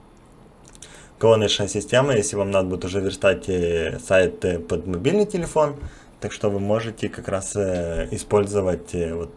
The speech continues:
такой вот пример, и он будет как раз отлично уходить, потому что все друг под друга складывается и ничего не едет под различные разрешения. Даже можно будет попробовать, э,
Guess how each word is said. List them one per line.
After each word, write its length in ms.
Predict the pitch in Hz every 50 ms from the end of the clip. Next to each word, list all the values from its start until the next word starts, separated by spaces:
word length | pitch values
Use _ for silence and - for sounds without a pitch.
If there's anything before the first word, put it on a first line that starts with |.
| - -
такой 220 | - 101 - 98
вот 160 | 92 87 82 -
пример, 320 | 101 95 87 92 104 117
и 40 | 113
он 160 | 98 90 87
будет 160 | 85 92 85
как 160 | - - -
раз 200 | - 92 90 -
отлично 320 | - - 98 95 87 95 90
уходить, 340 | 87 - - 95 110 120 123
потому 100 | 113 -
что 200 | - 95 92 92 - - - - - -
все 200 | - - 113 107
друг 220 | 101 104 104 -
под 100 | - 101
друга 240 | 98 101 98 95 95
складывается 800 | 92 - - 110 123 160 156 143 131 120 110 104 - - - 95
и 60 | 92
ничего 380 | 92 92 92 92 90 - 104 101
не 100 | 98 92
едет 380 | 92 95 107 120 120 120 104 - - - - - - - - - - -
под 120 | - 98 95
различные 640 | 104 101 98 98 104 107 101 - - - 98 95 92
разрешения. 840 | 95 92 92 95 95 101 98 92 - - 113 127 135 131 117 104
Даже 300 | 95 92 101 95 92 98
можно 220 | 104 107 101 101
будет 200 | 98 98 98 95
попробовать, 720 | - 95 - - 95 98 104 110 113 104 95 95 - -
э, 300 | 95 95 92 90 90 90